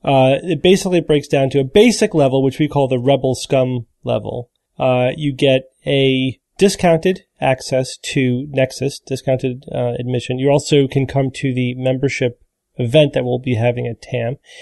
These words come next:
And you have the, as we call it, the indescribable joy of supporting the S G U and our, all of our skeptical outreach. But at the Damn Dirty Ape level or higher, the premium level, you also get access to all of our premium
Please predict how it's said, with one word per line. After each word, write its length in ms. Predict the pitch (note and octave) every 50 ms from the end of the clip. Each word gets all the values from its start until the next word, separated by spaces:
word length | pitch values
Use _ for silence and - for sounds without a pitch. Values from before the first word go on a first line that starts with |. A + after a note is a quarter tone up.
| - - - _ _ -
And 360 | - F3 D#3 D3 D3 D3 D3 D3
you 160 | D3+ D3 C#3
have 360 | B2 B2+ D#3 D3+ C#3+ C#3 B2
the, 400 | B2 C3+ C3 B2+ B2+ B2+ B2+ C3
as 160 | C#3 C3 -
we 80 | C#3 C3+
call 300 | C3 - C3+ C3+ C3 B2+
it, 60 | B2
the 180 | - C3 C3 D3
indescribable 600 | F3 F#3 G3 - - F3 D#3 D3+ C#3+ C#3+ C#3 C3+
joy 260 | A#2+ C#3 C3 B2+ B2
of 60 | B2
supporting 440 | - - A#2 - C3+ B2+ B2 B2 B2
the 140 | A#2+ A#2+ B2
S 120 | B2 A#2+ -
G 140 | - - B2
U 260 | A#2 A#2+ A#2+ B2 C3+ C3+
and 200 | B2 A#2+ A#2+ A#2+
our, 180 | A#2 A#2 A#2+
all 380 | A#2+ A2+ - C3+ C3 B2+ B2+ C3
of 100 | B2+ B2
our 120 | A#2 A#2+
skeptical 460 | A#2 - - B2+ A#2 - B2 - A#2+ A#2+
outreach. 400 | A#2+ A#2 A#2 A#2+ A#2+ A#2 - - - - - - - -
But 160 | - E3 E3+
at 280 | F#3 F#3+ F3+ F3+ D3 -
the 280 | - D#3+ D#3+ D3+ D3 D3 _ _ _ _
Damn 280 | - E3+ F3 F#3+ G3+ F#3+
Dirty 360 | - F#3+ E3+ D#3+ D#3 D#3 D3+ F#3 G3
Ape 100 | A3+ - F3
level 240 | E3 D3+ C#3+ D3
or 120 | C#3+ C3+ B2+
higher, 440 | - - - G3 F#3 E3 C#3 C3 B2+
the 120 | B2 B2+
premium 440 | - - - - G#3 A#3 A3+ G3+ D#3
level, 260 | C#3 C3 B2 A#2+ C3
you 160 | C3 B2+ C3+ -
also 440 | - - G3 A3+ B3+ - - F#3+ E3
get 160 | C#3+ C#3 C3
access 460 | B2+ B2 A#2+ A#2 - - C3 B2 - - -
to 480 | - - A3 F#3 D3+ C#3 C3+ D#3+ D#3+ - _ _ _ _ _ _ _ _
all 340 | - D3+ D3 D#3+ E3+ F#3 D#3+
of 140 | E3 E3 C#3
our 260 | D3+ C3+ C3+ C#3 C#3+
premium 760 | - - - - - D#3+ D3+ C#3+ C3+ C3 B2+ B2+ B2+ B2+ B2+